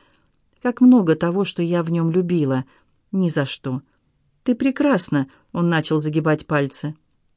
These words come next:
«Умнее меня, привлекательнее, круче меня. Я не крутая».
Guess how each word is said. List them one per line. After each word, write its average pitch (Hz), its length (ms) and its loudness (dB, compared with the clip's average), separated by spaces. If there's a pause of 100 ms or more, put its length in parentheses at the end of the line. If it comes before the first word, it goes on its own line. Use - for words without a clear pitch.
(100)
«Умнее 220 500 6
меня, 175 420 0
привлекательнее, 165 1000 0
круче 196 440 0
меня. 165 420 2 (520)
Я 233 240 2
не 185 120 2
крутая». 139 600 -4